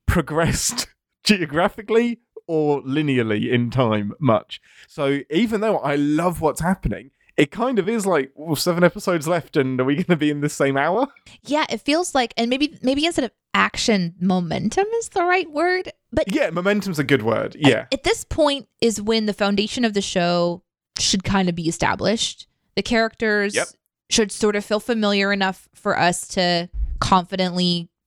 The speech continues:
Speaker 2: be going on whatever journey the writers want us to go on. And now I want it to begin to, like,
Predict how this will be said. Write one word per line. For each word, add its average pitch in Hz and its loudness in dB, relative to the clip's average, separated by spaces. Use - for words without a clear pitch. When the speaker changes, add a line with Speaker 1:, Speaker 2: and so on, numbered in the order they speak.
Speaker 2:
be 175 -2
going 175 0
on 165 -4
whatever 165 2
journey 180 0
the 185 0
writers 175 0
want 190 0
us 196 -2
to 233 -4
go 190 2
on. 175 -2
And 196 0
now 277 0
I 220 2
want 226 0
it 233 -4
to 220 -6
begin 202 0
to, - -6
like, 185 0